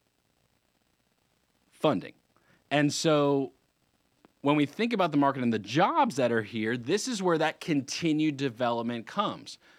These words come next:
If you want a higher paying job, if you're looking to enter into a marketplace, you have your eyes dead set. "I wanna live in this community.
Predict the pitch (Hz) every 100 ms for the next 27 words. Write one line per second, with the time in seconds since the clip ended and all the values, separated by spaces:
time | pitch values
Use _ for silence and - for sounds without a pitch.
0 | _ _ _ - 175 175 262 254 262 339
1 | 339 175 156 131 113 123 107 95 95 104
2 | 139 143 165 156 156 285 302 311 233 -
3 | 151 143 147 131 113 123 110 101 101 104
4 | - 123 - 131 165 220 302 220 160 143
5 | 131 101 98 117 117 101 - - - -
6 | - _ _ _ _ _ _ - 139 190
7 | 208 202 160 127 127 120 113 107 101 -
8 | 95 92 82 - - -